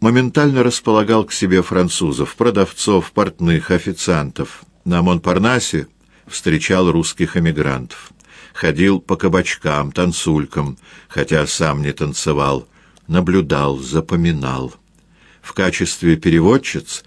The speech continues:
брал молоденьких и хорошеньких русских барышень, ухаживал за ними, уговаривал бросить родителей и вернуться в Россию. Кажется, никого не уговорил, в том числе и ту, которую полюбил.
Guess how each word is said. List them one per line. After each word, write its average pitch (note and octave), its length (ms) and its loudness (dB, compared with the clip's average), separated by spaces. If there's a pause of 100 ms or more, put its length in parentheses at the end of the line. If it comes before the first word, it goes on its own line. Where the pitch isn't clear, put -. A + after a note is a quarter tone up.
(340)
брал E2 360 2
молоденьких F2 880 2
и E2 60 2
хорошеньких D#2+ 840 0 (220)
русских E2 500 0
барышень, D2+ 640 -2 (440)
ухаживал D2+ 720 -2
за D2+ 200 0
ними, D2+ 340 -2 (500)
уговаривал F2+ 600 2
бросить F2 540 2
родителей E2+ 720 0 (320)
и E2+ 140 2
вернуться D#2+ 580 2
в C#2 60 0
Россию. C2 720 -4 (640)
Кажется, D#2 600 -2
никого D2+ 460 0
не C#2+ 120 -2
уговорил, E2 720 4 (240)
в - 120 -20
том D#2+ 180 2
числе D2+ 500 -2
и C#2+ 60 -2
ту, B2 260 2
которую E2 640 2
полюбил. D#2+ 640 2